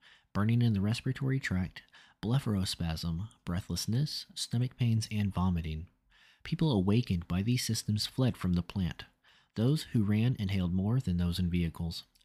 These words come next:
Owing to their height, children and other residents of shorter stature inhaled higher concentrations,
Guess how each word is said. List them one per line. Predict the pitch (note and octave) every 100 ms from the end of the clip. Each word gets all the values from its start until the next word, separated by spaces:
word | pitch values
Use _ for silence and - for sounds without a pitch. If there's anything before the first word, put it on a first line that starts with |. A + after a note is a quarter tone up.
| -
Owing | G#2+ C3 C#3+
to | - A#2
their | F#2+
height, | E2+ - D#3+ - _ _ -
children | C3+ C#3 E3 D3+
and | G#2+
other | F#2 C3+
residents | C3 A2+ G#2+ G2+ F#2+
of | F#2
shorter | - G#2 C3+
stature | - G2+ G2+ -
inhaled | G2 - A2 G2+
higher | - G2 G2+
concentrations, | - G2 - A2 F#2 E2+ - D2+ -